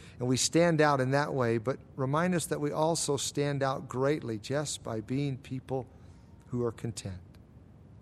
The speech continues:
People who have a joyful contentment in life instead of a complaining attitude, a discontentment that so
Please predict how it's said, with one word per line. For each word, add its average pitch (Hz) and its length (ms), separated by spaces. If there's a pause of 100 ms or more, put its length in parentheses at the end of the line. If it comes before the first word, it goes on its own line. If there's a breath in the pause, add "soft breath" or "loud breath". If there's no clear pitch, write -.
(540)
People 175 360
who 147 140
have 139 360 (240 loud breath)
a 127 120
joyful 160 720
contentment 139 720
in 120 100
life 101 580 (840 loud breath)
instead 147 320
of 131 80
a 117 40
complaining 151 680
attitude, 139 560
a 113 60
discontentment 120 840
that - 180
so 185 760